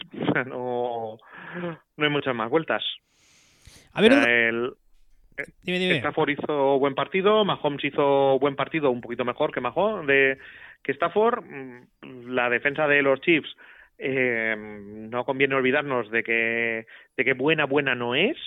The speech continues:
Speaker 2: Es, es modelo Cono, ¿eh? También.
Speaker 1: Sí, eh, jugaban en Detroit, eh, bueno, y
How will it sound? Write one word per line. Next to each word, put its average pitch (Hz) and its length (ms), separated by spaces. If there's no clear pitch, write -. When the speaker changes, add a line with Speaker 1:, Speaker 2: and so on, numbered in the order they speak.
Speaker 2:
Es, 143 200
es 175 140
modelo 165 400
Cono, 131 320
¿eh? 151 40
También. 131 400
Speaker 1:
Sí, 175 400
eh, 127 260
jugaban 123 840
en 123 100
Detroit, 175 520
eh, 120 180
bueno, 143 520
y 110 200